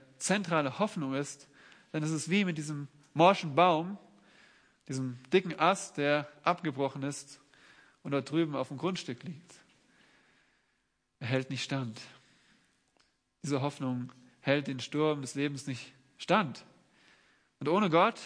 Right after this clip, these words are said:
haben wir keine bleibende Hoffnung. Warum? Weil der Tod macht alles zunichte. Ja, alles, worauf wir hoffen können, wird durch den Tod zunichte gemacht. Wir können hoffen auf das Eigenheim. Wir können hoffen auf die sorglose Rente und dann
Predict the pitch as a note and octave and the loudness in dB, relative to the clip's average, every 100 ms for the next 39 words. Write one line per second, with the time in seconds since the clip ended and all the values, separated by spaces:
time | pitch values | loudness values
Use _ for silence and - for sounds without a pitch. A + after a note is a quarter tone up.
0 | - F#3+ B3 - D#3+ C3+ C3 C3 C3+ B2+ | 2 2 4 0 -2 2 2 2 0 -6
1 | B2+ - - C#3+ _ _ _ _ _ F#3 | -8 -10 -14 -16 _ _ _ _ _ 8
2 | G#3+ D4 F#3+ G#3 G3 G3+ D4 D#4 A3+ F#3 | 8 6 6 4 4 -2 0 -2 0 0
3 | A3+ B3 - B3+ D4 - D#3+ F3+ A3 B3 | 0 0 -2 0 0 0 2 4 2 0
4 | G#3+ G#3+ G#3 E3+ C#4 C#4 F#3 F#3 G3 G#3+ | 2 2 0 2 2 2 0 2 2 -2
5 | - - G#3 G3+ G3+ E3+ A3+ A3+ A3+ C4 | -6 -2 0 0 0 4 4 4 -2 -2
6 | - F#3 C#3 B2 - - - - F3+ G#3 | -2 -2 -2 -6 -12 -20 -14 0 4 6
7 | F#3 B3 C#4 A3 D3+ D3+ - C#3+ C#3 - | 8 6 6 -2 -2 -2 -2 -4 -4 -12
8 | - - - D#3+ E3+ E3+ F3+ F#3 A3+ - | -20 0 8 8 8 2 0 0 -4 -12
9 | - - - _ _ - - - _ _ | -20 -20 -20 _ _ -20 -20 -20 _ _
10 | - F#3+ E3 D#3+ B3 B3+ E3 C#3+ C#3+ - | 0 4 6 6 4 2 2 2 0 -6
11 | - - _ - - - - _ - D3+ | -20 -20 _ -20 -20 -20 -20 _ -6 0
12 | C3+ D#3+ F3 E3 D3+ C#3+ F3+ - F#3 D3+ | 4 4 4 -2 2 2 0 -4 -6 0
13 | D#3+ E3 F3+ | 0 0 -4